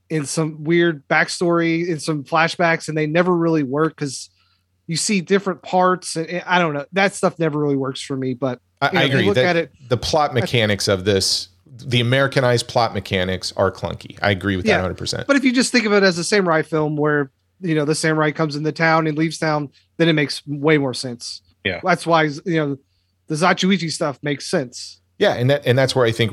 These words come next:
Speaker 2: Rutger Hauer's performance keeps it all together. Like, without him, I think this would be kind of painful to watch, uh, because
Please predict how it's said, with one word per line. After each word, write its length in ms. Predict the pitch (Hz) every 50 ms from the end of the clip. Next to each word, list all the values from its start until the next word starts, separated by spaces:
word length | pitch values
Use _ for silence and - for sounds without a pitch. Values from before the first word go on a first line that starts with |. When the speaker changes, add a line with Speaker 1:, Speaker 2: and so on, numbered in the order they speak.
| - - - _ - 120
Speaker 2:
Rutger 280 | 113 117 117 110 110 104
Hauer's 260 | 101 110 107 104 98
performance 500 | - 107 101 - 110 104 104 104 98 -
keeps 340 | - - - 127 120 - -
it 80 | 113 101
all 140 | 95 95 95
together. 400 | 98 95 104 104 95 - 87 87
Like, 320 | 87 104 104 101 - - - - - - - - - -
without 400 | - 135 131 135 147 160 175 139
him, 480 | - - 127 123 127 135 147 156 170 -
I 100 | - 120
think 180 | 117 143 143 127
this 180 | 147 147 - -
would 120 | 160 147
be 200 | 160 170 160 147
kind 320 | - - - 143 160 175
of 240 | 170 151 135 113 - -
painful 560 | - - 135 139 139 131 - - 127 117 113 113
to 120 | - - 113
watch, 840 | 101 92 98 117 147 139 101 82 92 - - - - - - - _ _ _ _ _ _ _ _ _ _ _
uh, 320 | - 123 120 123 139 139
because 560 | 127 117 131 117 - - 131 127 123 117 -